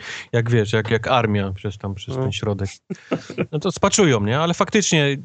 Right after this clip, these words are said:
Speaker 1: znaczy, to w ogóle nie jest, nigdy nie był mój ulubiony styl chodzenia z tarczą, bo, bo inne gry też to miały, jakieś Call of Duty po-, miały tarcze, można było wybrać kolesia z tarczą, czy,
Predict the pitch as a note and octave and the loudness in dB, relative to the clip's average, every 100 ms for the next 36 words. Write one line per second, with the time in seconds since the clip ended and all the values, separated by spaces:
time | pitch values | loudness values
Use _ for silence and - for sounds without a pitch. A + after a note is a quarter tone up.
0 | E3 E3+ F#3 E3+ E3+ _ - F#3+ G3 G#3+ | -12 -10 -4 -4 -6 _ -2 0 2 4
1 | G3+ G#3+ F#3+ G3+ G#3+ F#3+ F3 D3 D3+ C#3 | 4 4 4 2 2 4 2 2 2 2
2 | C#3 C3 C#3 C3 A#2+ - B2+ A2+ A2+ _ | 0 2 2 2 0 0 2 2 -2 _
3 | _ _ - C3+ C3+ B2+ - A#2+ A2+ - | _ _ -4 0 2 2 2 0 0 -2
4 | G#2+ A#2 C3+ D3 D3+ D3 D#3+ D#3 - B2+ | -2 0 0 2 2 2 2 2 2 2
5 | G#2+ G2+ G#2 - A#2+ A2+ C#3+ - C3 B2 | 2 0 -2 0 0 2 0 2 2 2
6 | A#2+ - - C3 C3 C3 C3+ B2+ B2 B2 | -2 -8 -4 -2 0 0 2 4 4 4
7 | B2+ A2+ - A#2 A#2 A#2 A2+ A#2 A2+ A#2+ | 2 2 0 2 2 0 0 0 -2 0
8 | A2+ A2 G#2+ A2+ G#2+ - G#2+ G#2 - G#2+ | 0 0 -2 0 -2 -2 -2 -2 0 0
9 | G#2 | 0